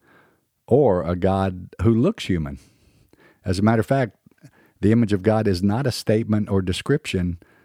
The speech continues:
of God at all. Again, it's a description of human beings.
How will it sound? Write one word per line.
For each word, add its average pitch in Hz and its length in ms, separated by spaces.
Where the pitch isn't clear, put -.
of 85 220
God 117 320
at 90 100
all. 139 400
Again, 117 360
it's 82 160
a 90 60
description 87 520
of 80 100
human 82 260
beings. 82 520